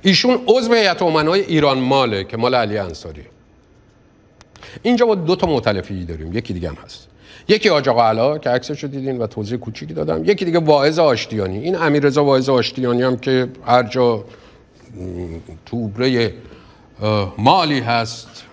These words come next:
این هم سرش توشه، عضو شورای مرکزی مؤتلفه که حلقهٔ همکاری علی انصاری و شمخانی در واقع او شد. چرا مؤتلفه اینجا مهمه؟ چون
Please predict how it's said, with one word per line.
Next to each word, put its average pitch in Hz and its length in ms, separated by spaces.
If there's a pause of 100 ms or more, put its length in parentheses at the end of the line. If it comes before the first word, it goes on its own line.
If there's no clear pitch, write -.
(440)
این 131 100
هم 123 60
سرش 117 300
توشه، 104 280
عضو 139 260
شورای 139 280
مرکزی 120 420
مؤتلفه 107 560
که 120 120
حلقهٔ 135 480
همکاری 147 440
علی 147 220
انصاری 131 460
و 156 200 (380)
شمخانی 139 600
در 151 180
واقع 143 260 (180)
او 233 220
شد. 95 260 (480)
چرا 269 260
مؤتلفه 170 440
اینجا 151 340
مهمه؟ 127 600
چون 160 280